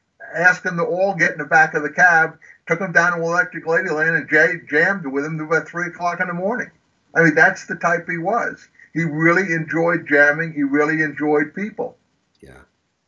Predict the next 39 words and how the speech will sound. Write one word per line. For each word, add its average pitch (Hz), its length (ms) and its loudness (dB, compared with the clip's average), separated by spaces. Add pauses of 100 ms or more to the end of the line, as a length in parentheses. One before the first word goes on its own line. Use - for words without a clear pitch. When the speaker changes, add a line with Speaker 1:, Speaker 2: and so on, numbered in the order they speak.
Speaker 1:
Very 190 260 4 (200)
quiet, 180 380 0
very 170 240 0
shy. 151 540 -4 (340)
Speaker 2:
Yeah, 170 180 4
very 208 280 4
shy 214 300 4
and 196 80 0
very 190 200 0
modest. 151 460 -4
I 220 100 -4
find 339 220 -2
it 302 60 4
hard 247 240 2
to 247 80 -6
believe 196 320 -4
that 185 100 -2
a 156 40 -6
man 170 280 -4
like 165 180 -6
him, 151 400 -2 (920)
uh, 139 100 -14
was 160 320 -4
modest, 151 680 -4 (180)
you 156 100 -4
know, 156 240 -6
and 156 140 -8
that's - 160 -6
amazing. 214 500 -4 (400)
Speaker 1:
I 214 80 0
don't 262 240 -2
think 226 280 -12
he 220 200 -12
ever 214 300 -4
realized 196 680 -2
how 180 220 -4
great 185 320 -6
he 196 140 -6
was 208 360 -2